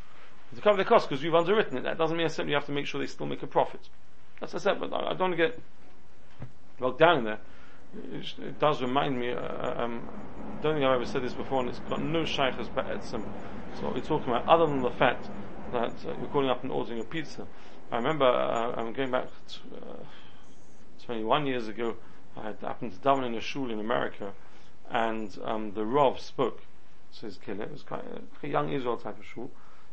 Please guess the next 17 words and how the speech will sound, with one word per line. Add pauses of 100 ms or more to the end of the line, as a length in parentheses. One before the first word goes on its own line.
(120)
and,
um,
the
Rav
spoke
to
his
killer, (440)
and
he
said,
"We
had
an
amazing
meister
here